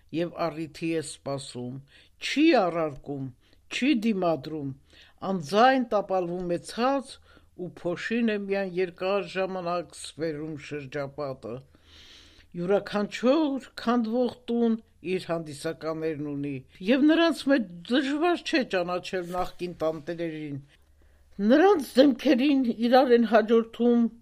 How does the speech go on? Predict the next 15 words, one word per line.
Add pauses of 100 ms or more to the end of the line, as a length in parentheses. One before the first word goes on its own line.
(120)
ուրախությունն
ու
տխրությունը։ (640)
Իհարկե, (240)
նոր
տուն
են
ստանալու, (580)
բայց
դե
դժվար
է
հեռանալ
այնտեղից, (480)
որտեղ